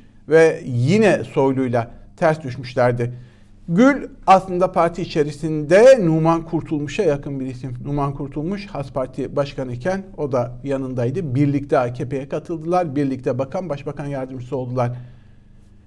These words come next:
Bir ihtimal Numan Kurtulmuş ekibi ile Soylu ekibi arasında ya da Pelikan'la Numan Kurtulmuş ekibi arasındaki kavgayı da Numan Kurtulmuş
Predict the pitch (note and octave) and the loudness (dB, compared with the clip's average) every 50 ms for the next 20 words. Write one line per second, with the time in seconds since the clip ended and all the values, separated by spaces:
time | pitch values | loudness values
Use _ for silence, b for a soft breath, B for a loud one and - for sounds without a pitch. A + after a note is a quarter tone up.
0 | B - A3+ D4 D4 A#3 F#3+ - - D#3 C3+ A#2+ A#2 B2 - - - - - - | B -2 0 4 4 4 4 2 0 -2 -2 0 -2 -2 -6 -10 -16 -18 -20 -20
1 | - - - - - - - - - - D3 E3 F3+ F#3 F#3 F3 F3+ A#3 A#3 - | -20 -20 -20 -20 -20 -20 -20 -12 -6 -2 0 2 2 2 2 0 0 -2 -2 -2
2 | - G3+ F3+ E3+ E3 D#3+ - D#3+ - D3+ D3 D3 - D#3 C#3+ D#3 E3 F3 E3 - | -2 -2 -2 -2 -2 -4 -6 -6 -4 -4 -4 -2 -2 -2 0 0 0 0 -2 -4
3 | C3 C3 B2 A#2+ A#2+ B2 - - - - - - - - - - - - - - | -4 0 0 2 0 0 -2 -6 -12 -18 -20 -20 -20 -20 -20 -20 -20 -20 -10 -2
4 | - F#3 G3 G#3 F#3+ D#3+ D3 C#3 C3+ - D3+ C#3+ C#3 C3+ C3+ C3+ B2 B2 - B2 | 4 6 6 6 6 6 4 2 0 -2 2 2 2 4 2 0 -2 -4 -6 -6
5 | A#2+ A#2+ B2 C#3+ C#3+ - - - - B2+ B2 D3 D3+ D3+ - - - C#3 C3 C3+ | -4 -4 -4 -4 -6 -12 -10 -6 -6 -2 2 2 2 0 0 -6 -4 -2 0 0
6 | D3 - - F3+ G#3 A#3+ B3+ A3+ F#3+ D3 B2 - - - - - - - - _ | -2 0 4 4 4 6 6 6 6 6 6 4 0 -8 -20 -20 -20 -20 -20 _
7 | - - - _ - - - - - - C3 D3 D3+ D3 D3+ D3 D3 - C#3 - | -20 -20 -20 _ -20 -20 -20 -20 -14 -8 -4 -2 -2 -2 -2 -4 -6 -8 -10 -8
8 | D#3 D#3 D3 C#3 D#3+ C3+ B2 C#3 D3 C3+ B2 B2+ C#3 C#3+ C#3 - C#3+ C#3+ C#3 C#3 | -8 -8 -6 -6 -8 -8 -6 -6 -4 -2 -2 -2 -2 -2 -6 -8 -8 -8 -8 -8
9 | - D3+ D3 C3+ C3+ - - - - - - - - - - - - - - - | -6 -4 -4 -6 -6 -10 -18 -20 -20 -20 -20 -20 -20 -20 -20 -20 -20 -20 -20 -20
10 | - - - - - E3+ E3+ D#3+ C3 B2+ A#2+ B2 B2 B2 E3+ E3+ F#3 G3 - - | -20 -20 -6 2 6 6 6 6 6 2 0 0 0 0 0 0 0 -2 -6 -14
11 | - - - - - - - - C3 C3+ C3+ C3+ C3+ C3 B2 - C#3 B2+ - B2 | -20 -20 -20 -20 -20 -20 -14 -12 -10 -8 -8 -10 -10 -12 -12 -14 -14 -14 -12 -12
12 | B2 D3+ F3 E3+ - | -10 -10 -10 -12 -14